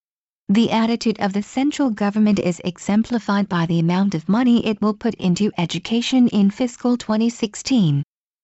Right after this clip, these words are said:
no more than it was in fiscal twenty fifteen. Defense spending, though, will increase.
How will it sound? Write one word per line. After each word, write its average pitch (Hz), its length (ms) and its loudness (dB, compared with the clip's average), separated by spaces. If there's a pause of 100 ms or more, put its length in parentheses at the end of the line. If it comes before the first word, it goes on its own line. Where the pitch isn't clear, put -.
(120)
no 220 180 4
more 226 220 2
than 208 160 0
it 208 120 -4
was 214 260 -2
in 202 180 2
fiscal 247 480 -2
twenty 226 320 0
fifteen. 233 720 0 (1300)
Defense 226 440 0
spending, 190 640 0 (540)
though, 180 540 0 (540)
will 208 160 0
increase. 202 760 0